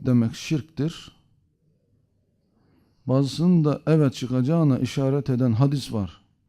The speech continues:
şeklinde açıklamalar yapması nasıl değerlendirirsiniz? Bu iki soru da Niğde'den gelmiş. Ee, yani gülmemek mümkün değil. Bazıları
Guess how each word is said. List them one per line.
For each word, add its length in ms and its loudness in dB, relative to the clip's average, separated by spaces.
şeklinde 520 0
açıklamalar 720 0
yapması 520 -2
nasıl 260 -2
değerlendirirsiniz? 920 -4
Bu 100 -4
iki 160 -6
soru 300 0
da 60 4
Niğde'den 480 2
gelmiş. 520 -4
Ee, 420 -4
yani 500 0
gülmemek 580 -2
mümkün 400 0
değil. 260 0
Bazıları 760 0